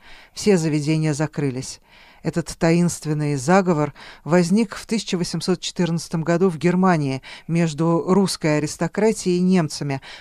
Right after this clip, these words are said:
под видом масонской ложи. Когда они вернулись, они умножили число своих участников и представили свою хартию императору,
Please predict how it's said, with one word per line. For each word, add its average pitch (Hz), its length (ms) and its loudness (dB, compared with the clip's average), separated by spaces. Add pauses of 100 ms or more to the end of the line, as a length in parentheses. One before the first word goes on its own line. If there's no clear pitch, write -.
(100)
под 165 160 0
видом 175 360 2
масонской 175 580 0
ложи. 143 440 -4 (480)
Когда 156 240 -2
они 156 320 0
вернулись, 165 680 -2 (280)
они 233 320 4
умножили 208 600 4
число 170 360 -4
своих 165 440 -2
участников 226 680 -2 (260)
и 254 240 0
представили 208 800 2
свою 175 380 2
хартию 175 560 -2
императору, 151 640 -2